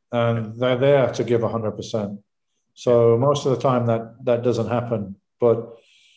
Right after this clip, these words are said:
you know, as I say, I help, I got this energy in the gym and I help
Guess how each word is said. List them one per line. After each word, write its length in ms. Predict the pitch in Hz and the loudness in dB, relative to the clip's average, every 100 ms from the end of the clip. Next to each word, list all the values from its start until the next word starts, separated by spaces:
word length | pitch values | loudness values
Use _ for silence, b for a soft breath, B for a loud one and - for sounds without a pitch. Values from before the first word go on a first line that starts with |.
| B - | B -4
you 80 | |
know, 100 | 143 156 | 0 2
as 120 | 131 | 0
I 40 | |
say, 240 | 113 160 143 | 0 4 4
I 140 | 127 | 4
help, 460 | 113 147 131 - - _ _ _ _ _ _ _ _ _ _ | 2 2 2 -4 -14 _ _ _ _ _ _ _ _ _ _
I 60 | 123 | -2
got 180 | 139 127 | 0 0
this 160 | 117 | -2
energy 400 | 147 143 135 127 | 0 0 2 2
in 100 | 120 | 0
the 80 | 117 | -2
gym 260 | 110 131 123 | 0 0 2
and 80 | 117 | 0
I 80 | |
help 400 | 107 123 117 - | 2 0 0 -6